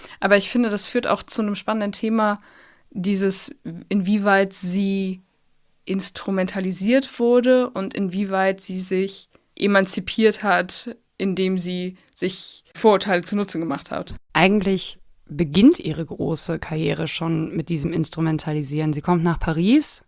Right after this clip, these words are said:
Speaker 2: weil man gerade afrikanische Kunst ganz toll findet und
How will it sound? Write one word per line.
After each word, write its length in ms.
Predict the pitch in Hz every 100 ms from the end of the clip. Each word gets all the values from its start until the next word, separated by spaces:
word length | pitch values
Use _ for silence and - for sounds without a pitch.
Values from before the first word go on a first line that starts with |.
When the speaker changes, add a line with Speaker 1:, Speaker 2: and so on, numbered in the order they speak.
| _
Speaker 2:
weil 400 | - 147 180 175
man 420 | 165 165 165 165 -
gerade 380 | 180 165 170 165
afrikanische 640 | 160 - 175 170 175 165
Kunst 380 | - 175 165 -
ganz 260 | 156 160 -
toll 220 | - 180
findet 520 | - 240 247 269 277
und 400 | - 180 175 170